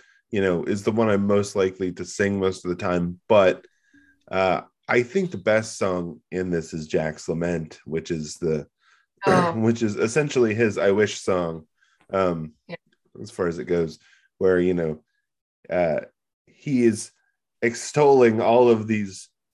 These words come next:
Speaker 1: things that he's done, how amazing he is, all the different names he's known by throughout the world, this real, like,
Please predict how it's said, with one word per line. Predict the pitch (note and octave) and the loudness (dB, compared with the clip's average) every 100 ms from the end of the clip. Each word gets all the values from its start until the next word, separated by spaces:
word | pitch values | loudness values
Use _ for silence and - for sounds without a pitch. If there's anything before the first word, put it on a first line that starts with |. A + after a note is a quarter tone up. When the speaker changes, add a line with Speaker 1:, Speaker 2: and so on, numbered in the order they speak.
| _ _ | _ _
Speaker 1:
things | B2 B2+ B2 A2+ | 0 0 2 0
that | G2+ | -2
he's | G#2 G2 | -4 -6
done, | F2+ A2 G#2+ F#2 | 0 2 4 0
how | G2 A2 | -2 0
amazing | G#2 G#2 G#2+ G2+ G2 | 0 0 -2 -4 -8
he | G2 G2+ | -6 -4
is, | G2 G2 | -2 -2
all | G#2+ | -2
the | |
different | A2 A#2 A#2 | -2 -4 -4
names | G2+ G#2 A2 A2 G#2 | -2 0 0 -2 -4
he's | A2 G2+ F#2+ | -6 -6 -2
known | G2 G2+ G2 | 0 0 0
by | F#2+ F#2 | 2 2
throughout | F#2 G2 G2 F#2 | 0 -2 0 0
the | F#2 | -2
world, | F#2 F#2+ F#2 F2 | 0 2 2 -2
this | F2+ - | -10 -8
real, | A2 A2 | -2 0
like, | G2+ F#2+ F2+ | 0 -2 -4